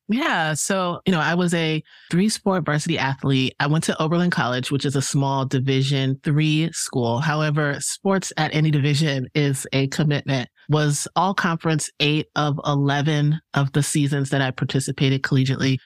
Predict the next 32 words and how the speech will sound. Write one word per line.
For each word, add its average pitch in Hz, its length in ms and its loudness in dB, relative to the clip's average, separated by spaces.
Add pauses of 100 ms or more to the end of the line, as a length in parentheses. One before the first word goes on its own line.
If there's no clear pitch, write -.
(140)
And 139 160 2
I 135 100 0
have 147 160 0
an 202 120 0
N 233 220 0
C - 200 0
double 262 240 0
A 277 100 0
appearance, 277 720 -4
which 170 180 0
is 185 160 0
pretty 214 240 0
cool, 143 420 0 (100)
going 156 180 2
to 156 60 0
N 143 180 0
C 151 140 -2
double 143 260 0
A's. 139 300 -2 (180)
I 202 560 0 (380)
just - 220 0
wanna, 339 220 2
like, 170 360 0 (160)
people 370 340 -2
put - 260 -2
their 165 120 2
bodies 120 460 0
through 135 220 0
all 117 200 0
kinds 110 340 -4
of 117 100 -6
things. - 480 -12